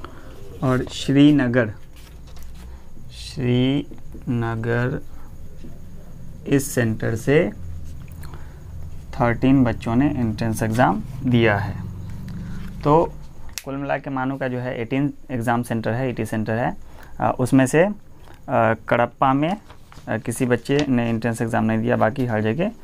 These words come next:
बच्चे मौजूद थे। और बारह राज्य और दिल्ली एनसीआर, अ, ये बारह राज्य में और दिल्ली एनसीआर में entrance exam होता है मानू का,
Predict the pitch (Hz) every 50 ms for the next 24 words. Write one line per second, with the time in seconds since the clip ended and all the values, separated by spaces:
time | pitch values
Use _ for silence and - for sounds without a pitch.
0 | - - - - - 123 113 - - 156 151 123 113 107 113 113 113 - - 147
1 | 180 202 196 - - - - - - - - - - 110 107 110 110 110 110 110
2 | 110 113 - 123 120 110 120 117 113 117 131 135 131 135 135 139 143 131 123 110
3 | 104 107 - - - 110 107 107 107 117 117 120 127 139 147 165 185 170 - -
4 | - - - - 117 113 113 113 - 123 120 120 135 - - - - - - -
5 | - - - - - 110 110 104 107 104 107 113 110 113 123 131 143 - - 127
6 | 113 107 107 113 117 117 117 120 123 131 135 151 143 123 113 107 110 107 110 113
7 | 110 110 107 110 - 120 110 107 107 117 147 196 220 - 123 120 110 101 113 110
8 | 107 - 107 113 113 104 107 107 104 - 110 107 107 107 107 110 110 156 180 208